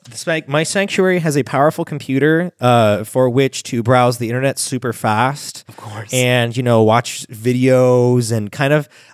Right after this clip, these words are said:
Speaker 1: I, in a meditatis-, meditation space, uh, art, music, and food. I keep thinking of this person, uh, Sierra's life is very chaotic and very stressful because it's like,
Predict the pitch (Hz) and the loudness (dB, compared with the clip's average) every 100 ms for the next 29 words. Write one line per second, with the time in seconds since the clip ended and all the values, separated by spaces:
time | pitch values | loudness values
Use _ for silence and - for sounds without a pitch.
0 | - 151 139 135 123 147 160 160 151 - | -4 -4 0 -2 2 0 0 -2 -2 -6
1 | - 131 139 170 147 143 143 - 139 135 | -10 -4 -4 -4 -8 -8 -10 -6 -4 -4
2 | - 113 110 107 101 98 - 135 - 117 | -10 -14 -4 -2 -2 -4 -2 0 0 -6
3 | 120 120 113 98 98 113 104 101 - _ | -4 -4 -4 -10 -8 -4 -4 -4 -12 _
4 | _ 139 196 185 151 160 165 135 107 117 | _ -4 -4 -6 -8 -6 -2 -2 -2 -6
5 | - _ 123 117 104 98 95 - 98 95 | -6 _ -6 -4 -6 -8 -10 -8 -6 -6
6 | 82 - - 120 123 120 110 104 104 104 | -8 -8 -6 -2 0 0 -2 -4 -2 -2
7 | 110 - 107 101 92 - 120 110 104 101 | -6 -8 -6 -6 -8 -8 -4 0 0 -2
8 | 95 - - 107 113 113 110 - 127 123 | -6 -12 -12 -8 -4 -2 -4 -4 -4 -4
9 | 117 101 110 101 104 107 | -6 -6 -8 -10 -8 -8